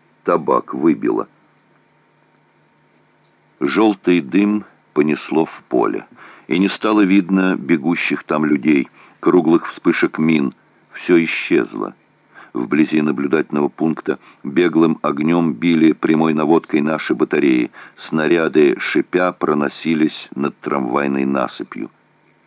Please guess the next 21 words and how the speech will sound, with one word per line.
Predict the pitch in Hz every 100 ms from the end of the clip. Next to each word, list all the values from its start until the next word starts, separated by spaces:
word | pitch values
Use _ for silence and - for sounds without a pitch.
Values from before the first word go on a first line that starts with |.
| _ _ _ _
Низко | 71 90 95 - 82
под | - 73 62
дождливыми | 80 69 64 82 76 76
тучами | - 82 80 73 73
с | -
рокотом | 80 82 - - 76
прошла | - 73 - 76
партия | - 76 71 71 67 58
штурмовиков. | - 69 64 65 62 78 78 - _ _ _ _ _ _ _
На | - 78
конце | 85 - 85 82 78 64 - _
поля | 82 87 80 71
одна | 64 82 78
за | 73 73
другой | 76 67 85 80 - - - _ _ _ _ _ _
описали | - 71 80 - 87 82
полукруг | 82 78 - 82 80 -
красные | - 78 78 - 71 69
ракеты, | 69 - 80 80 - - _ _ _ _ -
то | 65 65
давали | 67 64 65 65 57